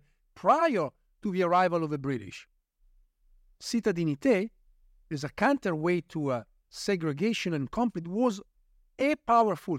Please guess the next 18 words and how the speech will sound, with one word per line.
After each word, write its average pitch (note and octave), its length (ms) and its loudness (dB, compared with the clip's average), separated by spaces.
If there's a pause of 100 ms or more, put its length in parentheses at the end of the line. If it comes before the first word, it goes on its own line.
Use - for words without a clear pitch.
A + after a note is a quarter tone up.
tool. F3+ 220 -2 (140)
It D3 280 -14
did A#3 240 0
exist. F3+ 640 -2 (1000)
And D#3+ 120 -6
that B3+ 120 4
emerged G3+ 480 2
within G3 280 0
the F3+ 80 -4
boundaries F3+ 640 2
of D3+ 160 0
the C3+ 100 -2
late F#3 260 -2
Ottoman E3 420 0
reforms D3+ 480 -2
and D3 160 -4
was C3 160 -4
shaped C4+ 460 -2